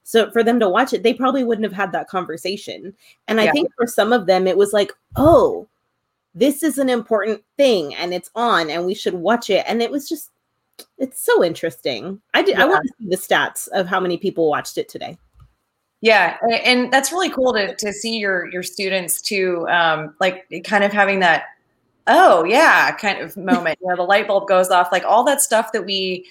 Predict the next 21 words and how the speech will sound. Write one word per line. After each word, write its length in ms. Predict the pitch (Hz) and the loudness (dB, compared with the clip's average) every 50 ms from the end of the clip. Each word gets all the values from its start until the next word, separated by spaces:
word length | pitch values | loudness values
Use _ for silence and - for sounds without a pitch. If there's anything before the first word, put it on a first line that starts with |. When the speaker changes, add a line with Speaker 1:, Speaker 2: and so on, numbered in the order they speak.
| _ _ _ _ _ - | _ _ _ _ _ -6
Speaker 2:
learn 280 | 175 196 196 220 240 | -2 0 0 2 2
about 260 | 247 254 254 254 - | 4 4 4 4 4
in 80 | 254 247 | 2 2
government 420 | 247 247 247 262 254 254 254 254 | 2 2 2 2 0 0 -2 -2
class, 480 | 247 277 277 254 247 247 247 247 - - | -2 -2 0 2 2 2 2 0 -2 -4
and, 400 | - 196 196 196 190 185 180 185 - - | -4 -4 -2 -2 -2 -4 -6 -8 -8 -6
and 240 | 202 196 190 190 190 - | -6 -4 -6 -6 -8 -4
there's 240 | 196 226 226 214 - | -2 -2 -2 -2 -2
no 440 | 247 247 254 262 269 269 269 269 269 - - _ _ _ _ _ _ | -2 0 2 2 4 4 4 2 0 -4 -14 _ _ _ _ _ _
immediate 400 | 220 226 226 226 240 240 240 233 | -2 0 0 0 2 2 2 4
application 580 | - 202 202 202 208 208 - 269 320 - 285 247 | 4 2 0 0 -2 -4 -4 -4 -4 -2 -2 -4
for 200 | - 214 208 196 | -2 0 0 0
it 40 | 185 | 0
at 80 | 185 | -2
the 60 | 190 185 | -4 -6
time 400 | - - 233 214 214 220 220 202 | -6 -4 -2 -2 0 0 0 0
that 140 | 196 180 | -2 0
the 80 | - 180 | 0 0
learning's 380 | 180 214 269 311 277 240 220 - | 0 2 2 2 2 2 2 0
going 340 | - 190 180 180 175 175 170 | 0 0 2 2 0 0 2
on. 300 | 165 160 156 156 156 | 2 2 2 2 0